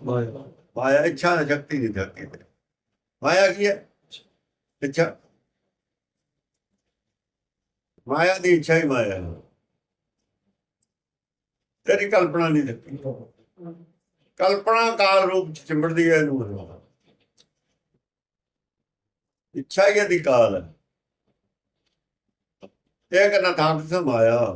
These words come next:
Speaker 2: ਮਾਇਆ ਨਹੀਂ ਥੱਕੀ। ਇਹ ਆਪਣੀ ਮਾਇਆ, ਆਪਣੀ ਲੀਲਾ ਹੈ।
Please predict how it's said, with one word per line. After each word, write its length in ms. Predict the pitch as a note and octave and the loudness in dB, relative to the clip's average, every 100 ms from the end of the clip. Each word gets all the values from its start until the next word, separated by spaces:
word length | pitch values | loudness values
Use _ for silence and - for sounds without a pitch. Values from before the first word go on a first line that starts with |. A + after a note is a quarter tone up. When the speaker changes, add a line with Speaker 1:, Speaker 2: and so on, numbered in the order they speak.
| F2 | -4
Speaker 2:
ਮਾਇਆ 260 | B2 D#3 | 0 2
ਨਹੀਂ 160 | D3+ D3 | 0 -4
ਥੱਕੀ। 240 | C3 - _ _ _ _ _ F3+ _ _ _ _ _ _ _ _ _ _ _ _ _ _ - D3 | -10 -14 _ _ _ _ _ _ _ _ _ _ _ _ _ _ _ _ _ _ _ _ -6 0
ਇਹ 80 | |
ਆਪਣੀ 320 | D#3+ D#3 G3+ G3 | 0 0 -2 0
ਮਾਇਆ, 380 | C#3 G2+ E2 - _ _ _ _ _ _ _ _ _ _ _ _ _ _ _ _ _ _ _ _ _ _ _ _ _ _ _ _ - | -4 -6 -12 -18 _ _ _ _ _ _ _ _ _ _ _ _ _ _ _ _ _ _ _ _ _ _ _ _ _ _ _ _ -4
ਆਪਣੀ 340 | D3 D3 A3+ | -2 0 0
ਲੀਲਾ 340 | A3 F#3+ F3 C#3 | 2 2 4 4
ਹੈ। 200 | A2 | 2